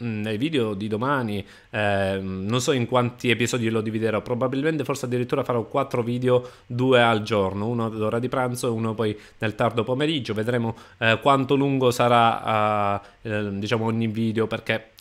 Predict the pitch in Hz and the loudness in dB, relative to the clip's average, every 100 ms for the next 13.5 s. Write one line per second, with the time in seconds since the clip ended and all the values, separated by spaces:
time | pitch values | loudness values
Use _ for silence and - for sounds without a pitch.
0 | 113 135 120 117 120 120 113 107 113 117 | -6 2 4 4 2 0 -2 -2 -2 0
1 | 120 127 120 123 143 123 110 101 - - | -2 -2 0 0 0 -2 -2 -4 -10 -20
2 | _ - 120 113 117 - 117 113 117 110 | _ -4 0 2 0 0 0 2 2 4
3 | 104 101 101 - 101 104 101 95 - 107 | 2 0 -2 -4 -6 -4 -4 -6 -6 -4
4 | 92 87 87 95 92 - - - _ 226 | -4 -4 -8 -10 -12 -16 -20 -20 _ 4
5 | 202 - 180 - 220 175 160 214 - 165 | 4 2 -8 -2 2 2 2 0 0 -2
6 | 160 170 139 - 131 127 123 113 113 110 | 2 2 2 0 -2 -2 -2 0 0 0
7 | 156 - 185 160 123 127 123 139 135 160 | 0 0 0 -2 -2 0 0 0 -2 -4
8 | 185 202 226 190 160 - 170 160 160 156 | -4 -4 -6 -4 -4 0 0 0 -2 -4
9 | 113 - 117 110 104 110 98 98 101 104 | -4 -4 -4 -2 -6 -6 -6 -6 -6 -8
10 | - - _ 202 190 - 226 170 147 147 | -12 -20 _ 0 0 -2 0 2 0 0
11 | 143 123 123 123 170 156 95 92 - 143 | 0 0 0 2 4 4 2 -4 -6 -6
12 | 143 143 120 117 - 110 107 104 104 110 | -2 -2 -2 -4 -2 -2 -2 -4 -6 -4
13 | 110 104 101 107 | -2 -4 -2 -4